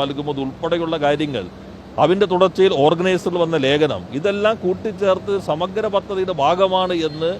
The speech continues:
ഞങ്ങളെല്ലാം പറഞ്ഞ ഭാഗത്ത് നിരാകരിച്ചുകൊണ്ട് ഇവനെ ഇരുകൈയും നീട്ടി സ്വീകരിച്ച ആളുകൾ, അവർ അപകടം ഇപ്പോഴും തിരിച്ചറിയും എന്നാണ്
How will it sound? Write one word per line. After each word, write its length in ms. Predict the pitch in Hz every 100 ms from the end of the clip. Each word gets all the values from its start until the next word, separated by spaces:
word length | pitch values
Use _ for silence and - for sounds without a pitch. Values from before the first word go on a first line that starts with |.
| - - - 120
ഞങ്ങളെല്ലാം 500 | 131 175 196 185 208 202
പറഞ്ഞ 220 | 190 196 175
ഭാഗത്ത് 380 | 170 170 165 180 170
നിരാകരിച്ചുകൊണ്ട് 920 | 139 160 180 185 185 180 180 170 165 180
ഇവനെ 260 | 147 165 175 180 147
ഇരുകൈയും 420 | 180 190 190 185
നീട്ടി 200 | 175 165 165
സ്വീകരിച്ച 420 | 147 156 175 180 170
ആളുകൾ, 260 | 151 151 117 92 - - 107
അവർ 140 | 147 165
അപകടം 360 | 135 147 156 165 143
ഇപ്പോഴും 300 | 156 156 156
തിരിച്ചറിയും 480 | 135 139 165 156 165 151
എന്നാണ് 240 | 143 139